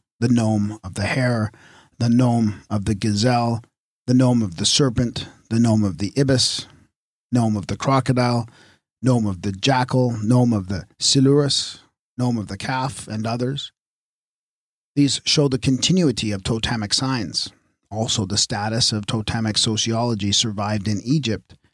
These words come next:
when the artisans and laborers worked together as the companions in companies. The workmen in the temple and the necropolis were the companions. The rowers of a ship were a company like the seven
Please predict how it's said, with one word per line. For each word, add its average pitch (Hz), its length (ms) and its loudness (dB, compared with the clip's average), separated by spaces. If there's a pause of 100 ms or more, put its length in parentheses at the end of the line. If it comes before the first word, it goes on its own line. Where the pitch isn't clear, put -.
(180)
when 131 160 4
the 123 160 2
artisans 123 760 2
and 101 220 0
laborers 110 520 2
worked 123 460 0
together 131 480 0
as 95 140 -6
the 107 100 -8
companions 110 800 -2
in 98 120 -4
companies. 127 600 -4 (640)
The 135 80 4
workmen 143 580 2
in 139 160 2
the 139 80 2
temple 107 560 -4 (260)
and 117 140 0
the 120 60 0
necropolis 110 800 -4
were 107 100 -4
the 107 80 -6
companions. - 880 -4 (680)
The 139 80 4
rowers 139 420 4
of 143 80 2
a 139 60 4
ship - 360 0
were 120 120 2
a 113 40 -4
company 117 540 0
like 101 220 -2
the 107 140 -4
seven 113 360 0